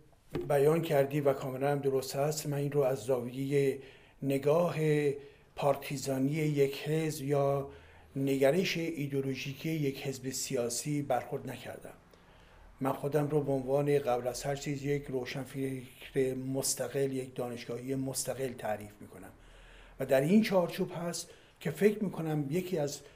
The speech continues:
پروبلماتیک‌های مهم جامعه ما <clears throat> در ارتباط با نقش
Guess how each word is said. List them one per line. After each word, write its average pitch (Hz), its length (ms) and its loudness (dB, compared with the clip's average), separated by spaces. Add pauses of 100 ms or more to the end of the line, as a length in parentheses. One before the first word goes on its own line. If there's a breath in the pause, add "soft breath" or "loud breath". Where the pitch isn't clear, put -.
(260 loud breath)
پروبلماتیک‌های 151 1000 0
مهم 175 460 4
جامعه 139 480 0
ما 143 300 -4 (420 loud breath)
<clears throat> - 440 -6
در 143 180 4
ارتباط 147 440 -2
با 143 400 2 (1500 loud breath)
نقش 151 460 0